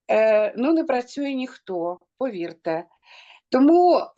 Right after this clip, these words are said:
рада служити вам, земляки. Якщо є, е, потреба в моїх знаннях, в моїй, е, роботі, я буду тільки рада цьому,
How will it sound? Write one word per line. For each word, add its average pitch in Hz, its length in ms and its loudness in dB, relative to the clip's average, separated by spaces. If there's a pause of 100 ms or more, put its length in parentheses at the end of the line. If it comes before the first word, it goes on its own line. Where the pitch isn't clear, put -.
(380)
рада 311 340 2
служити 220 680 -4
вам, 185 240 -2
земляки. 190 800 -8
Якщо 226 540 -6
є, 262 440 -4 (500)
е, 214 280 -4
потреба 269 600 0
в 220 160 -12
моїх 226 600 -10 (160)
знаннях, 214 720 -8
в - 40 -16
моїй, 208 460 -12 (420)
е, 185 280 0
роботі, 226 560 -2
я 220 180 2
буду 214 260 -6
тільки 202 460 -8
рада 220 300 0
цьому, 180 600 -6